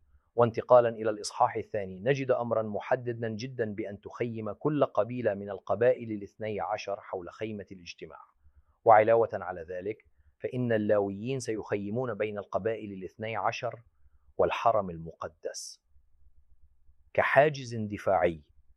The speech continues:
من أجل إتمام دورهم الجديد كحراس لمسكن الله الأرضي. ولماذا تم تعيين اللاويين لحراسة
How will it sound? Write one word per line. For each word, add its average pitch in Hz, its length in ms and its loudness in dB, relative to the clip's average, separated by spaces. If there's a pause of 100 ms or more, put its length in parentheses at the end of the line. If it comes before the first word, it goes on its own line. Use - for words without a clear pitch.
(540)
من 107 200 -2
أجل 127 460 0
إتمام 113 600 -2
دورهم 117 800 -2
الجديد 98 580 -6
كحراس 117 800 0 (420)
لمسكن 95 540 -4
الله 95 480 2
الأرضي. 90 680 -8 (1400)
ولماذا 190 800 10
تم 180 400 4
تعيين 143 440 4
اللاويين 123 840 4
لحراسة 123 500 0